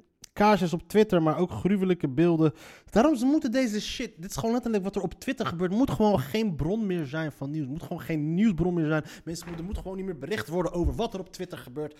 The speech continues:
over wat men op Twitter, Twitter vindt of wat men op Twitter niet vindt.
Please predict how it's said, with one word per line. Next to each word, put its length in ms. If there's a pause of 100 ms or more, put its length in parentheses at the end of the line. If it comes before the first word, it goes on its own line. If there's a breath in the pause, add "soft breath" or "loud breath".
(140)
over 260
wat 240
men 180
op 80
Twitter, 320
Twitter 300
vindt 280
of 80
wat 100
men 160
op 100
Twitter 260
niet 240
vindt. 220